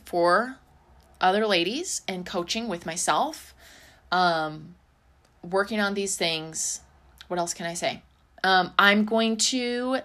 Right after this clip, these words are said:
link a page with all the copy so you know exactly what it consists of and you can make the best decision for you. If you have any more questions on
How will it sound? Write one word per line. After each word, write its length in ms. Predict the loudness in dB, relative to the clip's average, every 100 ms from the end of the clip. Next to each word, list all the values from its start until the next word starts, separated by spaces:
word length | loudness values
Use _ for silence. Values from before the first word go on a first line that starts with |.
| -6
link 680 | -6 -4 -4 -4 -8 -12 -6
a 500 | -2 0 -2 -4 -8 -14 _ _ _ _ _ _ _ _ _
page 560 | -2 0 2 0 -4 -8
with 120 | -2
all 160 | 2 2
the 60 |
copy 600 | 2 4 6 4 0 0
so 160 | 0 -2
you 160 | -2 0
know 240 | 0 0
exactly 640 | -4 -6 0 2 2 -2
what 240 | -2 0 -2
it 100 | -2
consists 480 | -4 -2 -2 -2 4
of 400 | 6 6 2 -4 -16 -20 -14
and 240 | -6 -4 -4
you 160 | -4
can 220 | -6 -2 0
make 460 | 2 0 -2 -10 -18 -8
the 80 | -8
best 520 | -2 2 2 2 -2
decision 680 | -2 0 0 0 0 -2 -6
for 340 | -8 -2 -2
you. 240 | 0 -2
If 120 | -2 0
you 60 |
have 120 | 0 2
any 200 | 2 4
more 200 | 2 0
questions 760 | 6 6 6 2 2 4 4
on 360 | 4 4 2